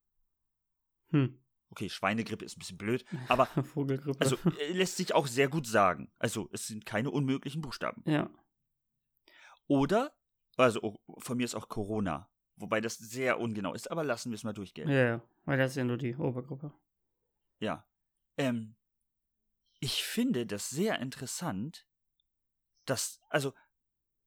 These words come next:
Speaker 2: nimmt man dann einfach einen Namen, den man aussprechen kann? Stell dir mal vor, ich finde ein Virus und der Virus heißt extreme
Speaker 1: <laughs>
Speaker 2: kalzämische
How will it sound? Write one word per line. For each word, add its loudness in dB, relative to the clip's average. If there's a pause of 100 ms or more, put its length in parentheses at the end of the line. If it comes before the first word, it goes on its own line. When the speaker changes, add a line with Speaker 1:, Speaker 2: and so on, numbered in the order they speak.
(380)
Speaker 2:
nimmt 2
man 2
dann 2
einfach -2
einen -2
Namen, 4
den 4
man 2
aussprechen -6
kann? -4 (1120)
Stell 2
dir 2
mal 2
vor, -8 (240)
ich -4
finde 0
ein -2
Virus -6
und -4
der 2
Virus 0
heißt 0 (500)
extreme 2 (240)
Speaker 1:
<laughs> 2 (840)
Speaker 2:
kalzämische 6